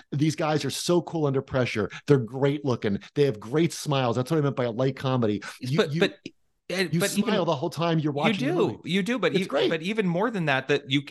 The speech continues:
Speaker 2: I, it's difficult for me to imagine a less pretentious movie is where I was driving
Speaker 1: Yeah.
Speaker 2: with the Arabian Nights, right? So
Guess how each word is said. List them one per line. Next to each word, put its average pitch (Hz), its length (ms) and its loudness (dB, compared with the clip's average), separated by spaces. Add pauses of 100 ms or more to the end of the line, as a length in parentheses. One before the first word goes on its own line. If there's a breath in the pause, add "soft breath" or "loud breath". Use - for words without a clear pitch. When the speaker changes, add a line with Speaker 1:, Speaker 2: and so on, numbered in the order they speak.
Speaker 2:
I, 143 100 4
it's 156 220 0
difficult 180 520 -2
for 160 120 0
me 160 120 0
to 160 180 -2
imagine 143 360 2
a 113 80 0
less 117 280 0
pretentious 127 600 -2
movie 110 360 0
is 98 220 -2
where 107 140 2
I 101 80 4
was 98 160 -2
driving 107 500 -2
Speaker 1:
Yeah. 202 300 -2
Speaker 2:
with 131 140 -2
the 139 80 2
Arabian 123 340 0
Nights, 113 260 -2
right? 143 240 0
So 127 280 -2